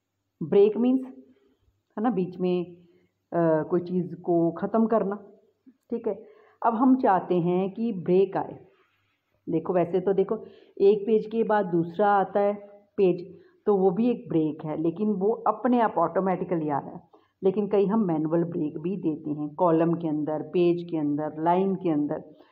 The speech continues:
So how we can do it, है ना? कई बार हमारी, sorry, कई बार हमारी need ऐसी हो जाती है कि हमारी requirement बन जाती है,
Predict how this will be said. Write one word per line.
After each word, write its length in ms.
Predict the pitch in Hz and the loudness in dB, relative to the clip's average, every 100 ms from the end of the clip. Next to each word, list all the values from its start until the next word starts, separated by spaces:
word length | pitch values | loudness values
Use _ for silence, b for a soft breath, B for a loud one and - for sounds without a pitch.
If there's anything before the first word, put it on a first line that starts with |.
| b _ 262 | b _ -2
So 80 | |
how 320 | 262 - 196 226 | -2 -2 2 2
we 220 | 233 214 | 2 -2
can 200 | 196 185 | 0 -2
do 160 | 165 156 | -2 -4
it, 180 | 151 - - - | -6 -12 -14 -6
है 60 | |
ना? 100 | 214 | -2
कई 180 | 247 214 | 0 2
बार 120 | 214 | 2
हमारी, 320 | 202 202 180 180 | 0 0 0 0
sorry, 360 | 180 156 170 - - | -4 -6 -6 -10 -6
कई 120 | 190 180 | 0 0
बार 120 | 196 | 0
हमारी 300 | 214 214 233 | 0 0 2
need 360 | 220 240 285 | 2 4 4
ऐसी 260 | 247 185 180 | 4 0 -2
हो 160 | 160 143 | -4 -2
जाती 400 | 151 - 175 196 | -4 -4 -6 -6
है 60 | 214 B B B - | -8 B B B -4
कि 80 | 254 | 0
हमारी 420 | 247 233 226 247 | 2 4 4 0
requirement 800 | 220 214 - 208 208 208 202 165 | -2 -4 2 4 4 2 0 -2
बन 220 | 143 143 | -2 -2
जाती 400 | 139 127 - | -2 -6 -6
है, 60 | - | -12